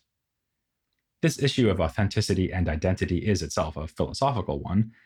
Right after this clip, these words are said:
and it's one that has come up before in Africana thought about holidays. As we saw, Frederick Douglass argued that the Fourth of July was not an event with which African Americans could identify,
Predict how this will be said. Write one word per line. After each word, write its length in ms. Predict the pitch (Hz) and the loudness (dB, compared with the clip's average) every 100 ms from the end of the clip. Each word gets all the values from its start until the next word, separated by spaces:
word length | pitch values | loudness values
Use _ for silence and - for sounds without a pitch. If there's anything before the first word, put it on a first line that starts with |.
| _ - | _ 0
and 80 | |
it's 240 | 143 - - | 0 -2 -10
one 160 | - 85 | -2 0
that 80 | 82 | 2
has 140 | 92 | 0
come 160 | - 87 | 0 0
up 160 | 82 | 0
before 360 | - - 202 110 | -4 0 2 2
in 120 | 87 | 0
Africana 500 | 80 92 82 87 82 | -2 -4 -2 -2 -2
thought 320 | - 87 85 | 0 0 0
about 240 | 90 95 98 | 0 -2 0
holidays. 640 | 175 156 85 - 76 - _ _ _ _ _ - | 0 0 0 -6 -10 -14 _ _ _ _ _ 0
As 100 | 98 | 0
we 60 | |
saw, 340 | 85 107 85 92 | 2 2 2 0
Frederick 340 | - 87 98 110 | -2 0 0 0
Douglass 380 | 139 143 110 - | 0 2 2 2
argued 320 | 98 90 87 | 0 2 0
that 140 | 90 | 0
the 80 | 90 | -2
Fourth 280 | - 87 87 | -2 -2 0
of 120 | 80 | -2
July 520 | 85 85 120 92 - - _ - | 0 2 2 0 -8 -18 _ -2
was 140 | 87 | 0
not 320 | 82 101 131 | 2 2 2
an 100 | 95 | -2
event 380 | 78 78 80 - | -2 -2 -4 -2
with 160 | 85 - | -2 0
which 180 | 87 - | -4 -2
African 320 | 82 - 78 | -6 -4 -2
Americans 540 | 87 110 123 120 87 80 | 2 4 4 2 -2 -2
could 100 | 73 | -4
identify, 680 | 76 80 76 80 85 87 | -4 -4 -6 -4 -2 -2